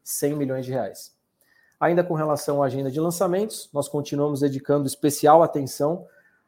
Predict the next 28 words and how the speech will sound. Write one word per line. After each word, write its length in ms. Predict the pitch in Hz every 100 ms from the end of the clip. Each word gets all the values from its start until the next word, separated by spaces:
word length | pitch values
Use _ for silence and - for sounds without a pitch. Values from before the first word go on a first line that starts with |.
| _ -
à, 380 | 127 127 127 - -
à 100 | 131
nossa 240 | 139 135
estratégia 500 | 143 143 127 143 143
de 140 | 131 135
lançamento 560 | 139 190 165 170 170
pro 160 | 165 156
ano 140 | 160
de 80 | 147
dois 180 | 156 139
mil 80 | 151
e 40 |
vinte 160 | 160 165
e 60 |
quatro, 360 | 139 107 - - _ -
incluindo 480 | 131 - 143 143 139
nessa 200 | 135 -
estratégia 560 | 143 143 156 165 160
o 40 | 151
nosso 280 | 147 -
novo 240 | 139 156 147
terreno, 520 | 151 131 147 170 170 - _ _
localizado 720 | 135 135 139 135 127 135 139
na, 300 | 139 135 135 -
em 100 | 139
uma 180 | 139 131
ótima 300 | 156 156 147
região 460 | 139 127 135 143